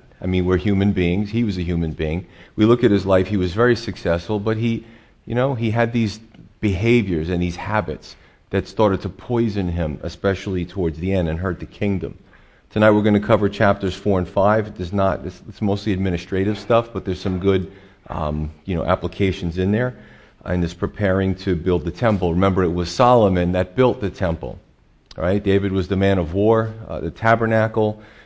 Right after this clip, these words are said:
was moving around. Uh, the, the ark <laughs> was all, all over the place. Under Solomon, eventually the temple was built with the Holy of Holies and the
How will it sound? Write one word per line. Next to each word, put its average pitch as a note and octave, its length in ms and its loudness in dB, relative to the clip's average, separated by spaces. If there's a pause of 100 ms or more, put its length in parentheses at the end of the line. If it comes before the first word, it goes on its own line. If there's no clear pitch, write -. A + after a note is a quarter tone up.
(180)
was F2 180 -2
moving G#2 400 4
around. G#2 500 2 (200)
Uh, D#2 160 -6
the, - 200 -6
the D#2+ 140 -4
ark F#2 480 0
<laughs> - 0 -
was F#2 220 0
all, F2+ 260 -2
all G2+ 240 4
over G2 160 4
the F#2+ 80 -2
place. F#2 480 -2 (460)
Under G2 240 2
Solomon, G2 640 2
eventually F2+ 500 -2
the E2+ 220 -4
temple F2+ 480 -6
was D#2+ 180 -6
built D#2+ 360 -2
with E2 140 -6
the F2+ 60 -8
Holy E2+ 340 -4
of D2+ 120 -4
Holies G#2+ 580 0
and E2 180 -4
the D2+ 80 -8